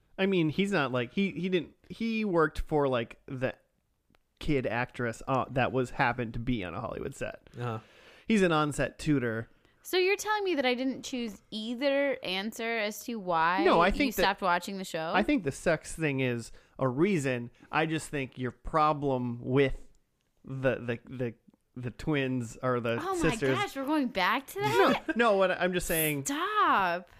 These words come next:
Speaker 1: I'm saying sex is a problem for Joe and shows.
Speaker 3: Mm-hmm.
Speaker 1: But I'm saying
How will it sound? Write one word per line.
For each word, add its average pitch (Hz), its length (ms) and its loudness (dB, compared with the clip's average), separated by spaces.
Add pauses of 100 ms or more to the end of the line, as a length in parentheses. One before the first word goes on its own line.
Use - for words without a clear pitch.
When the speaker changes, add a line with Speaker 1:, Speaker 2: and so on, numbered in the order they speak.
(160)
Speaker 1:
I'm 185 100 2
saying 175 240 0
sex 165 360 -2
is 143 100 -2
a 135 80 0
problem 123 360 0
for 120 100 -6
Joe 113 240 -4
and 120 140 -12
shows. - 360 -6 (120)
Speaker 3:
Mm-hmm. 269 380 -4
Speaker 1:
But 143 120 2
I'm 135 160 -2
saying 131 580 -4